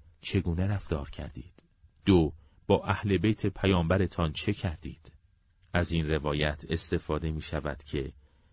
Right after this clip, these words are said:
بررسی پرونده‌ها و پرسش و پاسخ در حضور پیامبر گرامی اسلام و اهل بیت او انجام می‌گیرد. در روایتی آمده است که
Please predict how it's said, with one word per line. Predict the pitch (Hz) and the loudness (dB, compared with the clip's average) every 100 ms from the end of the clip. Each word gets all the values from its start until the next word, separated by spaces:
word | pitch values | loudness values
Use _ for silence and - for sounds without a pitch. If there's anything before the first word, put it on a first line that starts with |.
| _ - | _ 2
بررسی | 87 95 98 - 120 | 4 4 2 4 2
پرونده‌ها | 113 92 82 82 76 73 73 69 | 4 2 4 2 2 0 2 2
و | 76 | 0
پرسش | - 85 - 98 - | 0 -2 0 -2 -2
و | 107 | -2
پاسخ | 104 98 - 120 127 - - - | 0 0 2 0 0 -8 -20 -4
در | 92 82 | 2 2
حضور | 78 90 82 110 110 | 4 0 0 0 0
پیامبر | 104 90 85 82 87 | 2 2 2 2 0
گرامی | 85 85 82 80 113 73 | 0 2 2 2 0 -2
اسلام | - 87 78 - - - | 0 2 2 2 -8 0
و | 95 | 2
اهل | 92 82 82 78 | 2 2 2 2
بیت | 80 76 76 | 2 0 -2
او | - 107 73 - - | 2 0 0 -8 -8
انجام | - 73 - 76 69 | -6 -4 -2 -4 -2
می‌گیرد. | 76 69 65 - - - _ - - | -8 -6 -8 -10 -16 -20 _ -20 -2
در | 107 110 | 2 4
روایتی | 127 120 127 147 - | 6 6 4 2 2
آمده | 110 92 85 101 | 2 4 2 2
است | 113 113 - | 0 -4 -2
که | 117 113 | 0 0